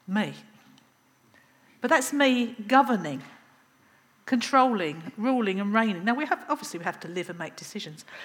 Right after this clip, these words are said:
So what I'm gonna share today, I hope helps you as it helped me see what's going on. Because Jesus all the time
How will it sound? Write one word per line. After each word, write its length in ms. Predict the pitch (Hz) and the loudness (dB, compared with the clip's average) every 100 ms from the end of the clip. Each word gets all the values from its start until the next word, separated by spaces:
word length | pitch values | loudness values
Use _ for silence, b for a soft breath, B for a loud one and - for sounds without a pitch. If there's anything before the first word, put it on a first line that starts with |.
| B | B
So 140 | 311 | 0
what 100 | 403 | 0
I'm 80 | 440 | 2
gonna 140 | 339 | 0
share 260 | 294 285 240 | 0 2 2
today, 280 | 247 233 208 | 0 0 0
I 40 | |
hope 220 | 214 320 - B B - | 2 0 -2 B B 4
helps 400 | 285 - - 254 | 4 4 0 2
you 120 | 208 | 2
as 120 | 208 | 2
it 100 | - | 0
helped 300 | 247 240 247 | 0 0 2
me 480 | 226 214 156 196 - - _ B B B B B B B _ _ _ _ _ | 2 2 0 -8 -14 -20 _ B B B B B B B _ _ _ _ _
see 640 | - - 269 269 277 - - - _ _ _ _ _ _ _ _ | -2 4 4 4 2 -4 -20 -20 _ _ _ _ _ _ _ _
what's 240 | - 247 - | 0 0 4
going 260 | 262 247 | 4 6
on. 280 | 247 175 - - - - - _ _ _ _ _ _ _ _ _ b b b b b b b b b b _ | 4 2 -4 -14 -20 -20 -20 _ _ _ _ _ _ _ _ _ b b b b b b b b b b _
Because 240 | 254 269 | 0 0
Jesus 540 | - 370 359 285 220 220 | 2 4 4 4 0 0
all 240 | 294 320 | -2 -2
the 80 | 302 | -6
time 580 | - - 285 185 165 | -6 2 4 4 0